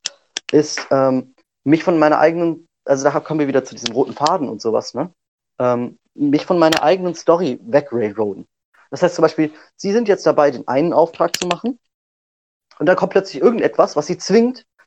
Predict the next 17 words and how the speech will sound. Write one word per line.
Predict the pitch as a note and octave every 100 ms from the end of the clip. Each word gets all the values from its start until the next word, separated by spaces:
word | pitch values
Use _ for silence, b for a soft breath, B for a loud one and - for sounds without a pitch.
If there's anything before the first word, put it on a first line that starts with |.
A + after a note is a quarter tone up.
| _
ihren | E3+ D3
Auftrag | E3 E3+ -
abzubrechen | G3+ D3 A#2 A#2+ F3
und | D#3+
einen | D3
anderen | F3+ G3 A#2+
Auftrag | A2+ - -
zu | -
machen. | - - _ _ _ _ -
Und | D3+
währenddessen | A#3 A3+ F#3+ F#3+
kommt | E3+ D#3
etwas | D3+ D#3+ - _
Drittes, | G3+ B3+ E3+ - -
was | - -
sie | E3
zwingt, | - C#4+ A3 B3+